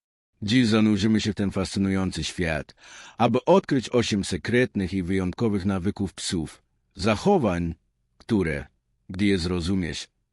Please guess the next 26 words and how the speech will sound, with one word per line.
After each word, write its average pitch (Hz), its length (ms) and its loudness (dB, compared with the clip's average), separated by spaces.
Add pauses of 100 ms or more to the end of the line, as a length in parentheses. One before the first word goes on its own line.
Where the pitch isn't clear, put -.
sprawią, 90 760 0 (400)
że 101 140 0
jeszcze 147 340 4
bardziej 127 520 2
zakocha 101 480 -2
się 85 140 -4
w - 40 -6
swoim 95 340 -2
czworonożnym 90 640 -4
przyjacielu. 87 760 -4 (540)
Przygotuj 117 640 4
się, 71 320 -6 (480)
aby 113 220 2
poznać 117 440 2
subtelne 113 520 2
sygnały, 90 680 -4 (400)
których 117 280 2
być 98 220 -2
może 98 260 2
nigdy 107 320 0
wcześniej 110 460 0
nie 95 140 0
zauważyłeś, 85 840 -4 (400)
a 85 120 -6
które 107 240 0
pokazują, 85 800 -4